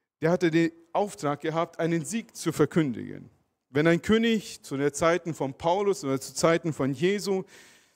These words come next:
ein Königreich oder einen Sieg errungen hat, dann schickt er Herolde heraus,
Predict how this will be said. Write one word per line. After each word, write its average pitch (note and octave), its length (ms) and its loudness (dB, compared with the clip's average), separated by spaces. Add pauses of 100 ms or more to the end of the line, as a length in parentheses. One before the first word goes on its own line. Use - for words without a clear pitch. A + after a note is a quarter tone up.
(320)
ein C#3+ 200 -8
Königreich G3+ 680 0
oder C#3 160 -4
einen C#3+ 160 -4
Sieg G#3 300 -4
errungen D#3+ 440 -2
hat, E3 240 -10 (440)
dann C#3 140 -8
schickt G#3+ 300 -4
er F3 200 4
Herolde D3 640 0
heraus, A#2+ 640 -6